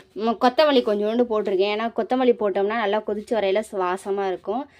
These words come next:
மிளகாத்தூள் வந்து ஒரு அரை ஸ்பூன் அளவுக்கு சேர்த்துக்கிறேன். நம்ம வந்து தாத்தா பாட்டிக்கு தான் கொடுக்க போறோம், வயசான தாத்தா பாட்டி தான் கொடுக்க போறோம். சாம்பார் தூள் வந்து ஒரு ரெண்டு ஸ்பூன் அளவுக்கு சாம்பார் தூள் வந்து கொட்டிக்கலாம்.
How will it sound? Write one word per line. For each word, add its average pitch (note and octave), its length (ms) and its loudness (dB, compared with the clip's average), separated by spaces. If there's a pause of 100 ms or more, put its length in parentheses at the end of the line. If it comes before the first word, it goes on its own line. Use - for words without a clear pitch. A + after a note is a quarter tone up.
(240)
மிளகாத்தூள் A#3+ 560 -8
வந்து G3 160 -10
ஒரு G#3+ 140 -10
அரை F#3 260 -10
ஸ்பூன் A3 260 -8
அளவுக்கு G3+ 300 -4
சேர்த்துக்கிறேன். G3 420 -6
நம்ம G#3 140 -6
வந்து G3+ 180 -8 (100)
தாத்தா G#3+ 320 -10
பாட்டிக்கு G#3 400 -6
தான் G#3+ 140 -2
கொடுக்க F#3+ 200 -8
போறோம், F3+ 280 -4
வயசான G#3+ 460 -4
தாத்தா G3+ 260 2
பாட்டி G3 180 2
தான் G#3 160 -2
கொடுக்க F#3+ 240 -10
போறோம். G3+ 220 0 (460)
சாம்பார் B3+ 480 4
தூள் G#3 200 0
வந்து A3 340 0
ஒரு G3+ 140 0 (720)
ரெண்டு A#3 240 -6
ஸ்பூன் A#3+ 280 -4
அளவுக்கு G#3 360 0
சாம்பார் G#3 440 -4
தூள் F#3+ 180 -4
வந்து F3 200 -16
கொட்டிக்கலாம். F#3+ 540 -6